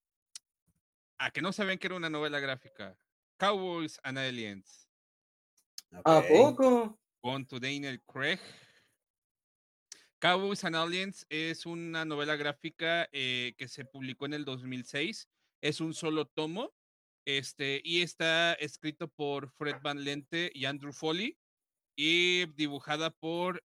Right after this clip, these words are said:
Speaker 1: Denis Calero y Luciano Lima.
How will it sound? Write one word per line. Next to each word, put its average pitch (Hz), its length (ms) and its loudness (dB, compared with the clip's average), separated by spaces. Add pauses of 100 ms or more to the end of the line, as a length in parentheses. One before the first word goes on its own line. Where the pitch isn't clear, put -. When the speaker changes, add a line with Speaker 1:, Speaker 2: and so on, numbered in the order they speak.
(100)
Speaker 1:
Denis 165 400 -4
Calero 170 600 -2
y 180 360 -8
Luciano 147 560 -6
Lima. 151 420 -2